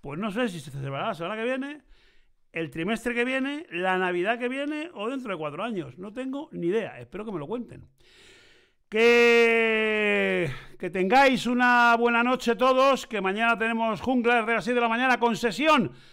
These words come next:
Ya os anticipo que con tres días de retraso,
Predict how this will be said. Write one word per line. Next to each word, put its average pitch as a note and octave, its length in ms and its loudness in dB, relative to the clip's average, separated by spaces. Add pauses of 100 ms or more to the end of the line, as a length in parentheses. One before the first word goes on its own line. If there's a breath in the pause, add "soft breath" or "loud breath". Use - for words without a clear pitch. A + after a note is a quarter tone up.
(180 loud breath)
Ya G3+ 180 -2
os G#3 60 -2
anticipo B3 640 0
que A3 220 -2
con E3 240 -6
tres G#3+ 260 -2
días A3+ 260 -4
de A3 80 -4
retraso, A3+ 540 -10